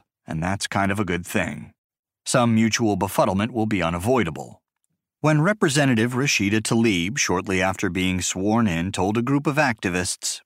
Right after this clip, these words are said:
"We're gonna impeach the motherfucker," Pelosi allowed that generationally that would not be the language I would use. If all this sounds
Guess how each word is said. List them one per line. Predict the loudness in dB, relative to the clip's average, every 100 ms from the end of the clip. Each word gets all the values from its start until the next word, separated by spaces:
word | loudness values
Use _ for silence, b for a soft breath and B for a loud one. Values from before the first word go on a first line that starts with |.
| -8
"We're | 0 0
gonna | 2 2 2
impeach | 0 0 2 2 0
the | -2
motherfucker," | -4 -4 -4 -6 -4 -6 -6 _ _ _ _ -4
Pelosi | 0 2 2 2 0
allowed | 2 2 2 2 2
that | 0 0 -2
generationally | 0 2 4 2 2 2 2 2 2
that | 0 0
would | -2 -2
not | 0 0 0
be | -4
the | -2
language | 0 0 -2 -4 -4
I | -4
would | -4
use. | -2 -4 -4 -12 -12 -12 -12 _ _ _ _ _ _ _ _ _ _ _ _ _ _ -2
If | 2
all | 4 4
this | 2 0 -2 -4
sounds | 0 2 2 0 -4